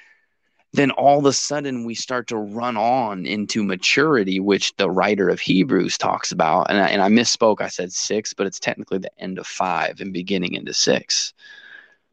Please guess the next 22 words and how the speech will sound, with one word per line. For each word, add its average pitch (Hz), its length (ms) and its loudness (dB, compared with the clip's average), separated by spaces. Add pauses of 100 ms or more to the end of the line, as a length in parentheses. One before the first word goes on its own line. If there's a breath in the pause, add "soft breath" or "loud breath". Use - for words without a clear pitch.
(140)
And 117 140 8
this 123 100 4
ties 131 320 -2
right 123 200 2
into 107 320 2
also, 120 300 0
like, 98 160 2
why 98 260 0
it's 101 120 -6
so 101 220 -2
important. 104 460 0
He 120 140 -2
s-, - 140 0
he 131 220 -6
says, 135 500 0 (220)
he 123 260 -4
or 113 60 2
she 117 400 0 (300 loud breath)
says - 580 -2
in 110 180 -4
Hebrews, 113 540 0
like, 92 240 0